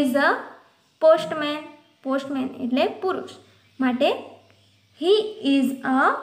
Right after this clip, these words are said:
postman. Number nine, ખાલી જગ્યા is a window. Window એટલે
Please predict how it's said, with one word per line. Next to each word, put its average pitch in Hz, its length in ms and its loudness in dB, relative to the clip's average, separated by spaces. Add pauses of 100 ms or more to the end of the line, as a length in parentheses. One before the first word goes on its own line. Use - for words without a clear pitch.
(280)
postman. 370 480 2 (800)
Number 254 260 0
nine, 311 260 -4 (840)
ખાલી 294 220 0
જગ્યા 370 400 0 (120)
is 269 280 2
a 269 120 4 (640)
window. 330 380 0 (280)
Window 269 420 -2
એટલે 277 340 0